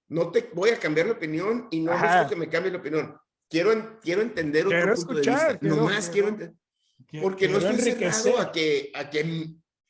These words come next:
Speaker 1: exactamente, porque no estoy cerrado a que mi punto de vista es el único o el, o el correcto.
Speaker 2: Sí,
Speaker 1: Nomás quiero
Speaker 2: fantástico.
Speaker 1: enriquecer mi, es, es, eso
Speaker 2: Fue,
Speaker 1: se trata del cine, pues, está
Speaker 2: fue
Speaker 1: bien
Speaker 2: un,
Speaker 1: chingón, güey.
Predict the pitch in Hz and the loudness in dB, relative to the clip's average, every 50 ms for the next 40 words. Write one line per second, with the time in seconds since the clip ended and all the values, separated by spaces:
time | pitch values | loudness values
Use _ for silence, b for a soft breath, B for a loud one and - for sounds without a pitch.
0 | _ _ _ - 156 - - 151 - - - 196 170 165 - - 165 156 160 151 | _ _ _ -8 -6 -6 -4 -6 -4 -2 0 0 0 0 0 0 0 2 2 0
1 | 143 147 143 - 98 - - 147 - 156 160 175 175 175 208 170 220 202 190 196 | -2 -2 -6 -12 -14 -12 -12 -10 -6 -4 -2 -2 0 0 0 2 2 2 4 2
2 | 208 202 - 170 156 151 156 170 160 175 180 175 170 180 170 - - 160 165 151 | 2 0 -2 -4 -6 -4 -6 -6 -6 -4 -4 -4 -4 -6 -6 -6 -4 -4 -4 -4
3 | 139 123 - - - - - 147 147 139 131 123 127 127 139 131 127 120 113 107 | -6 -8 -10 -14 -18 -14 -8 -6 -6 -6 -6 -10 -10 -6 -6 -6 -6 -6 -10 -10
4 | 104 101 101 92 - - 131 139 139 139 139 139 - - - _ _ _ _ _ | -12 -12 -14 -16 -14 -12 -12 -8 -8 -8 -8 -8 -12 -20 -20 _ _ _ _ _
5 | _ _ - 175 190 208 254 262 240 196 214 190 - 247 254 240 - - 185 196 | _ _ -2 0 0 0 0 0 -2 -2 -4 -2 -2 -2 -2 0 -2 -4 -2 0
6 | 214 226 175 - - _ _ - 147 151 123 135 135 139 120 117 - 143 143 143 | -2 -2 -4 -8 -14 _ _ -12 -10 -10 -8 -10 -10 -10 -10 -10 -6 -6 -6 -4
7 | 147 156 151 135 104 98 - _ _ _ _ _ _ _ _ _ _ _ _ _ | -4 -6 -8 -8 -10 -14 -20 _ _ _ _ _ _ _ _ _ _ _ _ _
8 | _ - 156 147 - - 147 - - 160 165 202 233 277 294 294 262 - 156 170 | _ -12 -12 -12 -10 -14 -14 -14 -10 -2 0 2 4 6 6 4 4 2 -2 -4
9 | - 247 202 175 - 196 226 254 247 233 - 135 131 - - 175 208 233 233 - | -4 -4 -6 -6 -8 -8 -6 -6 -8 -10 -10 -14 -14 -10 -6 -4 -4 -4 -4 -6
10 | - - 156 170 196 202 196 214 220 208 156 190 262 320 320 262 131 85 - | -8 -6 -6 -4 -4 -6 -8 -8 -8 -6 -6 -4 -4 -4 -4 -6 -8 -12 -14